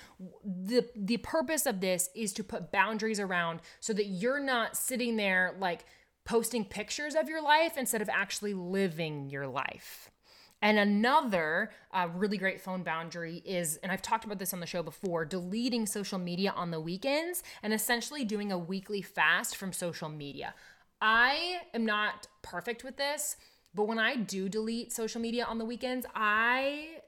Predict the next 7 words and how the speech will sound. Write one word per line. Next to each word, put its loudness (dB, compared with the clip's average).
just -4
feel -6
so 0
connected -2
with -8
my -6
husband. -10